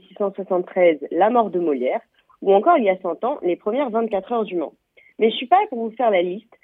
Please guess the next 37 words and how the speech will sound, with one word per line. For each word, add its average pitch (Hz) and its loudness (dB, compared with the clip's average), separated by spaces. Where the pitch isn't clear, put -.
mais 214 -2
plutôt 240 -6
pour 214 -8
vous 190 -4
parler 233 2
de - -14
quelque 196 -6
chose 262 -8
qui 202 -6
m'a 185 0
intriguée 190 -4
en 208 0
la 175 2
lisant. 156 -10
En 190 4
deux 196 0
mille 320 2
vingt-trois 226 2
sera 202 0
l'anniversaire 185 0
des 175 -6
cent 233 -6
ans 233 -4
de 233 -2
la 170 2
mort 202 -2
de 180 -4
Maurice 190 -2
Barrès, 165 -2
écrivain 220 0
et 202 4
homme 180 0
politique 190 -8
nationaliste, 180 0
anti-dreyfusard 185 0
et 147 -2
antisémite. 165 -4